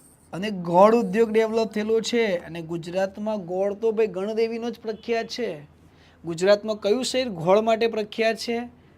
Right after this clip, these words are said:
તો ગણદેવી. ચલો, બીજો એક જિલ્લો વાંસદા.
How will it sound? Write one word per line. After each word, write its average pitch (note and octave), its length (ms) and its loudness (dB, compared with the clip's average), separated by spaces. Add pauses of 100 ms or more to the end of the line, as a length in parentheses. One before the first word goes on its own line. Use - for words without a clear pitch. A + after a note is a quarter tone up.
(200)
તો A3 200 -12 (360)
ગણદેવી. F3+ 540 -6 (1700)
ચલો, A#3+ 220 0
બીજો G#3+ 260 0
એક A3 140 8
જિલ્લો F#3 320 -10 (260)
વાંસદા. D3+ 540 -10